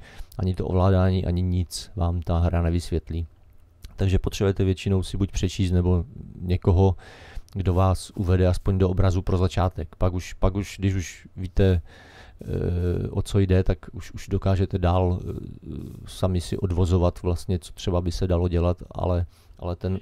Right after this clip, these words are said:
úvodní šok je poměrně velký, pokud nevíte, co, co dělat. Takže spousta příležitostí k vysvětlování, což je super, hurá, zavysvětluju si. Eh, takže se bude vysvětlovat úplně od začátku,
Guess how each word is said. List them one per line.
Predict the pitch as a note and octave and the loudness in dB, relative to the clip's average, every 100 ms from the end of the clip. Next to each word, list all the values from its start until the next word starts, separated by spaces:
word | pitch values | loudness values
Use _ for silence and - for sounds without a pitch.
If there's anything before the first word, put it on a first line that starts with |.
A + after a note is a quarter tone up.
| - - | -8 -4
úvodní | F#2+ F#2 G2 | 2 2 2
šok | F2+ - F#2+ F#2+ | -2 -2 -2 0
je | F2 | 0
poměrně | - F2+ F2 F#2 F2 | 2 2 2 2 2
velký, | E2+ - F2+ | 2 0 -4
pokud | - - - - - - - - - | -4 -6 -8 -12 -20 -20 -20 -20 -8
nevíte, | F#2+ F2 E2+ F2 E2+ - - - - - - - - - | -4 -2 0 2 0 -2 -12 -20 -20 -20 -20 -20 -20 -12
co, | - F2+ E2 | -2 -2 -2
co | - F#2 | -2 -2
dělat. | F2 E2 D#2+ - - - - - - - - - - | 0 0 -2 -10 -20 -20 -18 -16 -16 -20 -20 -10 -4
Takže | F2 F2+ F2+ - | 0 2 0 -2
spousta | - A2 G2+ G#2 G2 | 0 0 2 2 2
příležitostí | F#2 - F#2+ F2+ G2 - | 2 0 -2 -2 -6 -6
k | F#2+ | -6
vysvětlování, | F2 G2 - F2 F2 F2+ G2+ | -2 -2 2 2 2 0 -2
což | - E2+ - - | -4 -8 -8 -4
je | E2+ | -4
super, | E2+ F#2 - F#2+ | -4 -4 0 2
hurá, | F2 F2 F2+ A2 A2 | 4 2 2 0 -4
zavysvětluju | F#2+ F2+ - F2 F2+ F2+ | -4 -4 -4 -4 -2 -4
si. | F2 B2 C#3+ - - - - - - - - - - - - - | -2 -2 -2 -8 -20 -20 -20 -20 -20 -20 -16 -16 -16 -20 -18 -8
Eh, | F2 F2 F2 F2 | -2 0 0 -2
takže | - F2+ | 0 0
se | F2+ G#2 | 0 0
bude | G2 | 2
vysvětlovat | F#2+ G#2 F#2+ F#2 F#2 - | 2 2 0 2 0 -2
úplně | - F#2+ F#2 | 0 0 2
od | |
začátku, | F2+ F#2 F#2 F#2 - F#2+ F2 | 0 0 0 -2 -2 0 0